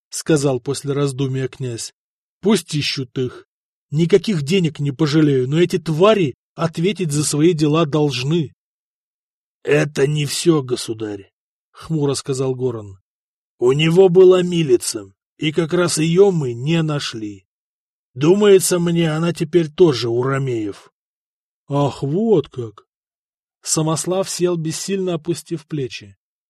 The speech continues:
«Да как же так? Мы весь белый свет перерыли, а она у нас под самым носом была». «Мать?» — испытующе посмотрел на князя Горан. Он никогда раньше не задавал этот вопрос,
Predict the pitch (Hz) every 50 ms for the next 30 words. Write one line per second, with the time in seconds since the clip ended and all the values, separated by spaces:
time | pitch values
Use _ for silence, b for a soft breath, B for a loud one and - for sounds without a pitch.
0 | _ _ _ _ _ _ _ _ 135 123 151 165 170 - 214 185 135 139 190 196
1 | 175 - 165 127 107 98 - _ _ _ _ _ _ _ _ _ _ - 147 165
2 | 185 185 202 220 196 165 170 226 233 233 226 226 - - - 247 240 226 - -
3 | 190 196 214 233 226 233 220 180 156 143 131 - _ _ _ _ _ - - 151
4 | 160 151 143 143 170 214 220 202 180 156 147 131 - - 180 170 170 - 202 208
5 | 208 214 208 208 214 269 277 - - 202 185 170 160 147 135 123 117 113 - _
6 | _ _ _ _ _ _ _ _ _ _ _ _ _ _ _ 117 117 117 131 156
7 | 180 180 170 - - - _ _ _ _ _ _ _ _ _ _ _ _ - 208
8 | 175 - - 233 202 175 208 185 165 156 - - 165 - 180 170 - 180 190 180
9 | 190 185 165 156 160 170 170 - - 175 160 151 143 156 160 160 151 147 131 120
10 | 110 98 98 98 - _ _ _ _ _ _ _ _ _ _ - 190 214 226 240
11 | 262 247 - 240 233 190 208 202 190 196 196 190 - - 170 175 175 170 180 190
12 | 190 220 240 240 233 196 160 139 - 143 123 - 147 156 147 190 220 240 214 -
13 | -